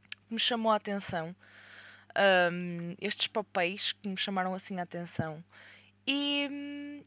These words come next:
e penso que por hoje, eh, é tudo. Fiquem atentos. Se quiserem saber mais ou se quiserem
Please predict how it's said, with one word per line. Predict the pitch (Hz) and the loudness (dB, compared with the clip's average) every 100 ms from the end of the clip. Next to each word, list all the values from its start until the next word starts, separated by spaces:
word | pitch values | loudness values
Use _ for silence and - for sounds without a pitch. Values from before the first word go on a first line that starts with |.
| - | -14
e | 254 | -12
penso | 262 311 302 294 - 294 | -4 0 2 2 2 0
que | - - | -8 -8
por | - 294 | -2 2
hoje, | 240 180 170 202 226 - | 4 4 2 -2 -4 -10
eh, | - 190 180 170 175 - - | -10 -8 -8 -10 -16 -20 -6
é | 220 | -4
tudo. | 214 - 226 233 330 - _ - | -4 -4 -8 -6 -8 -10 _ -14
Fiquem | - 294 285 254 233 | -6 -6 -4 -2 -2
atentos. | 214 190 175 196 - | -2 -4 -4 -2 -2
Se | |
quiserem | - 269 269 254 | -2 -4 -2 -2
saber | 240 247 226 | -2 -4 -4
mais | 226 220 220 | -2 -2 -2
ou | 214 | -2
se | - | -6
quiserem | - 208 208 196 202 | -6 -4 -2 -2 -4